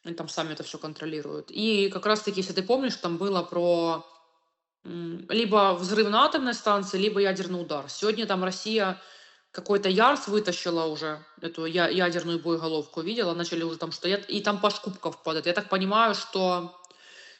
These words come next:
будет такая же ситуация, как с Орешником. То есть, когда ещё Орешника в помине не было, мы вышли с прогнозом, и там падал паш кубков. Я говорю, короче, будет какая-то новая ракета, непонятная никому, они будут махать ей.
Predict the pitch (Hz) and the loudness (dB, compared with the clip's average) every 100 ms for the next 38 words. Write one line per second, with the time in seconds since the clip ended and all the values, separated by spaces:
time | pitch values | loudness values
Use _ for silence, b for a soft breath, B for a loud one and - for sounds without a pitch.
0 | - 220 226 220 220 214 214 233 202 190 | 0 2 4 4 4 2 2 2 0 -6
1 | - 190 180 - 156 - 147 147 165 - | 2 4 4 0 -8 -8 -12 -8 -6 0
2 | 190 202 202 190 208 190 190 185 190 226 | 4 4 4 2 2 0 -2 -2 -2 0
3 | 320 226 170 147 151 143 - b b b | 2 2 0 -2 -6 -6 -12 b b b
4 | b b _ - 196 220 226 - 202 220 | b b _ 0 2 4 0 0 0 4
5 | 302 226 180 180 196 190 190 180 180 190 | 2 2 0 0 -2 2 4 4 2 -2
6 | - 254 - 190 190 185 180 175 190 196 | -4 -8 0 2 2 2 0 2 0 0
7 | 196 214 202 190 202 196 196 196 294 311 | 0 0 0 -2 2 2 2 2 -2 0
8 | 202 185 185 175 170 165 165 165 165 160 | 0 0 -2 -2 -2 -6 -6 -8 -8 -8
9 | 156 180 175 185 180 - 165 - 156 156 | -6 -4 -4 -2 -4 0 -2 -2 -8 -8